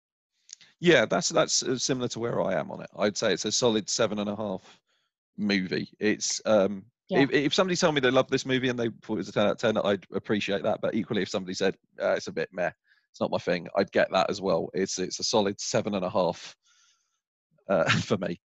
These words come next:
Speaker 2: Same. Yeah, I really agree with that. Um, and you actually, you recommended this film to me.
Speaker 1: Yes. Yes, I did. Um, the reason that I said it's interesting that with the Netflix side of things, if it is them who produced it, is because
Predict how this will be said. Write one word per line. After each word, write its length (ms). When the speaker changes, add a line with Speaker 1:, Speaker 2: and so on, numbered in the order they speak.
Speaker 2:
Same. 580
Yeah, 260
I 60
really 300
agree 240
with 160
that. 220
Um, 420
and 160
you 140
actually, 320
you 160
recommended 480
this 160
film 220
to 160
me. 240
Speaker 1:
Yes. 520
Yes, 280
I 40
did. 280
Um, 420
the 100
reason 300
that 120
I 40
said 220
it's 100
interesting 600
that 180
with 340
the 80
Netflix 440
side 180
of 80
things, 180
if 120
it 80
is 180
them 340
who 280
produced 420
it, 120
is 200
because 760